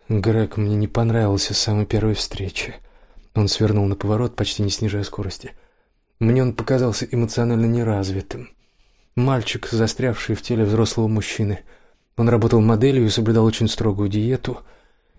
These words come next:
Если Кэдди съедала что-нибудь, кроме куриной грудки с брокколи, он обязательно отпускал по этому поводу ехидный комментарий. У Кэдди никогда не было лишнего веса, но и на костлявую модель с подиума она никак не тянула". Он нахмурился, переведя взгляд на свою широкую ладонь.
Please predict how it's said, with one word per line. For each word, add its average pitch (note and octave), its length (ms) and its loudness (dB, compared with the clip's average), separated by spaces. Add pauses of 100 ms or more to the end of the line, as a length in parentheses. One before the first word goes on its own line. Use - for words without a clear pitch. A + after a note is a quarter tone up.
Если A2+ 240 0
Кэдди G#2+ 320 0
съедала G2+ 540 0 (100)
что-нибудь, G2+ 540 -2
кроме G#2 260 0
куриной G2+ 300 0
грудки G#2 360 0
с F#2+ 60 0
брокколи, A2 380 0
он G#2 100 0
обязательно G2+ 400 -2
отпускал G2+ 460 -4
по G#2+ 100 -2
этому G2+ 240 0
поводу G2+ 240 0
ехидный G2+ 400 -2
комментарий. G#2 600 -4 (960)
У A#2+ 80 4
Кэдди A2+ 240 2
никогда A#2 340 2
не A2+ 120 2
было G#2+ 140 2
лишнего G#2 380 0
веса, A#2 380 0
но G#2 160 2
и G2+ 40 0
на G2+ 120 0
костлявую G#2 460 0
модель G2+ 280 0
с - 80 -6
подиума B2+ 400 2
она G2+ 100 0
никак - 320 -8
не G#2+ 120 0
тянула". G2+ 480 -4 (1160)
Он A2 220 2
нахмурился, G#2 680 0
переведя G2+ 480 2
взгляд G2 300 0
на G#2+ 60 0
свою G2+ 280 -2
широкую G2+ 480 -4
ладонь. G2+ 380 -2